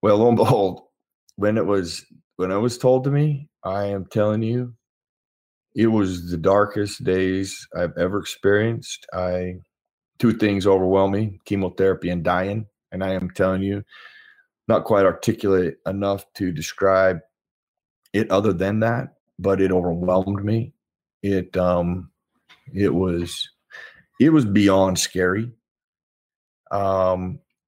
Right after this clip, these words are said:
and again, those words, "find a way," um, end up transforming my mindset, but it wasn't, I didn't come up with it. It was actually my daughter who I just shared, you know, when,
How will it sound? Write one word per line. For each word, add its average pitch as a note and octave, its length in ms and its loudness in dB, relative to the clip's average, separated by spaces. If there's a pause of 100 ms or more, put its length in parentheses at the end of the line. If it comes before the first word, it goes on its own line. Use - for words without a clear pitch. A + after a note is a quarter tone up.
(340)
and F#2+ 680 0 (680)
again, G2+ 580 2
those F#2+ 260 2
words, F#2+ 380 0 (300)
"find G2+ 340 0
a F#2+ 60 0
way," F#2+ 580 0 (100)
um, F#2 420 -4
end F#2+ 260 -2
up F#2 260 0 (840)
transforming F#2+ 720 0
my F2+ 120 0
mindset, F#2+ 600 0
but F#2 120 -2
it - 80 -2
wasn't, G2 400 0 (300)
I G2 160 2
didn't F#2 280 -2
come F2+ 200 -4
up F2+ 160 -4
with F#2 140 -6
it. G2 40 0
It E2+ 40 0
was E2 120 -6
actually G2 300 -2
my E2+ 80 -6
daughter F2 640 -4
who F2+ 320 -4 (760)
I G#2 120 2
just A#2 240 0
shared, F#2+ 640 0
you G#2+ 80 -6
know, G2+ 80 -2
when, G#2 180 -2